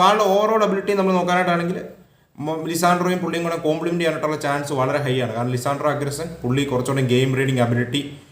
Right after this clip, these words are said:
ഇപ്പം ലില്ലിയിലാണല്ലോ ആളുടെ പാർട്ണർ കുറച്ച് അഗ്രസീവ് ആയ ഒരു പാർട്ണർ ആയിരുന്നു. So, ആൾ പലപ്പോഴും ആൾക്ക്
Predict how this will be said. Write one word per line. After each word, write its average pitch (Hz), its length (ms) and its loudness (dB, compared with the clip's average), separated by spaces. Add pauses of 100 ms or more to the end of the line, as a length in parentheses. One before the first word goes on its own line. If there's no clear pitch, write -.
(140)
ഇപ്പം 151 260 2
ലില്ലിയിലാണല്ലോ 151 600 2
ആളുടെ 143 260 2
പാർട്ണർ 135 380 0
കുറച്ച് 131 240 -4
അഗ്രസീവ് 135 360 -2
ആയ 127 80 0
ഒരു - 120 -6
പാർട്ണർ 123 240 2
ആയിരുന്നു. 120 180 -6 (340)
So, 151 80 -4 (120)
ആൾ 156 100 6 (120)
പലപ്പോഴും 151 540 0
ആൾക്ക് 135 220 -2